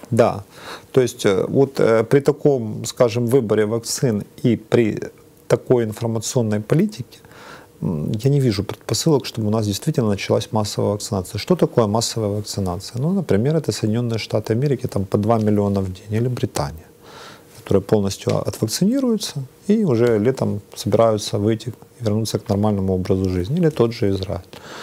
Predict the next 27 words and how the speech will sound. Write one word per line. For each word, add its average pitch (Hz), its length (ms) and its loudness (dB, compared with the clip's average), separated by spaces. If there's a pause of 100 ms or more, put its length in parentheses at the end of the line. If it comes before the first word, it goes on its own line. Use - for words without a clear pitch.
(320)
Может 180 240 4
быть, 175 300 0 (340)
знаете, 151 240 4
нам 113 140 2
тоже 165 240 4
в 143 40 4
этом 139 220 2
вопросе 123 420 2
повезло. 117 460 0
Мы 110 120 -2
посмотрим, 104 640 -2
как 156 240 2
Израиль, 101 440 2
Британия, 98 580 0
Соединенные 107 480 -2
Штаты 107 320 -4
Америки, 160 380 0
вот 101 100 2
смертность 110 460 0
в - 40 -8
Соединенных 110 360 0
Штатах 113 380 -2
Америки 147 360 0
от 98 140 2
ковида 113 340 2
по-прежнему 120 560 -2
находится 107 720 -2